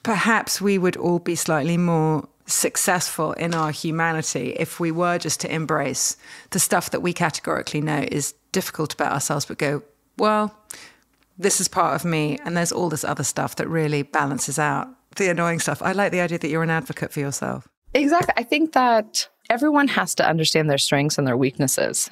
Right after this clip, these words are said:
Speaker 2: And so there's th-, like, I, I joke, I was like, like, I, like, I don't really get dressed. I'm not great at fashion. I'm, and <laughs> I, there's just certain areas we've just given up on, and, and you just embrace it at some point and realize, like, my strength,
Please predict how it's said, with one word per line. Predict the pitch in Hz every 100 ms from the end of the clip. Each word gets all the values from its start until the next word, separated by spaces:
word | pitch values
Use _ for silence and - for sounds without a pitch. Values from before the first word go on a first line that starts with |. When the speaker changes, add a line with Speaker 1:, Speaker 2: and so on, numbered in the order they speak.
| -
Speaker 2:
And | 143
so | 147 143
there's | 135 143
th-, | 160 -
like, | 185 -
I, | 170 185 175 -
I | 160
joke, | 170 202 170
I |
was | 139 139
like, | 127
like, | 117
I, | - 131
like, | 131 139
I |
don't | 139 135 -
really | 135 123
get | 127 -
dressed. | - - - - - - - - -
I'm | 143
not | 139 147 -
great | - 143 123
at | -
fashion. | - - - - 139 - - - - _
I'm, | 135 143 147 143
and | 180 190 185
<laughs> | 202 - - 214 - 370 -
I, | 392 415 370 - - 220 214 - - - 202
there's | 277 294
just | 330 -
certain | 311 277 247
areas | 190 226 262 156 147
we've | 156 143
just | 160 151
given | - 151 143
up | 123 -
on, | 95 80 135
and, | 143 - -
and | 156 156
you | 196
just | 269 254
embrace | 233 220 262 -
it | -
at | 80 -
some | - 139
point | - 120 - -
and | 139 135
realize, | 135 135 131 131 131 - - - - -
like, | 175 180
my | 208
strength, | 196 - 285 294 165 165 -